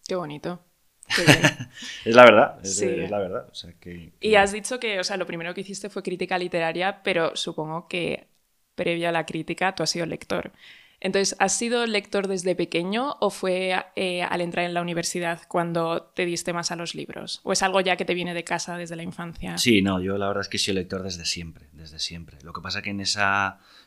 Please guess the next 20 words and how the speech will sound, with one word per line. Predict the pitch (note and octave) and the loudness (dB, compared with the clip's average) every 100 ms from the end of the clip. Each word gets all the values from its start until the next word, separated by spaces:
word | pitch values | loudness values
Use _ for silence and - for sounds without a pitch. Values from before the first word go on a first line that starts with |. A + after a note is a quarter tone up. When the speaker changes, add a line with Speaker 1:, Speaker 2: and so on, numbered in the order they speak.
| - | -4
Speaker 2:
en | |
esa | G2+ A2+ | 0 4
biografía | A#2 A2+ A2+ - A#2 | 6 8 6 6 4
de | A2+ | 6
lector | A2+ - A#2+ B2 B2 | 4 6 8 10 10
uno | A2 A2 | 8 6
va | G#2+ | 4
quemando | G#2+ G#2 G#2 | 2 0 0
etapas, | F#2+ G2 F#2 E2+ | -2 -4 -6 -8
¿no? | A#2 | -4
Y | |
va | A2 | -4
subiendo | F2 F#2+ F#2+ F#2 | -4 -6 -8 -6
de | F2+ | -8
escalón, | F2 E2 F#2 F2+ E2+ | -8 -8 -10 -10 -12
de | E2+ | -14
dificultad, | E2+ E2 - D#2+ F#2 E2+ | -14 -14 -14 -12 -8 -8
por | - D2+ | -12 -20
decirlo | F2 E2+ | -18 -10
así. | - | -10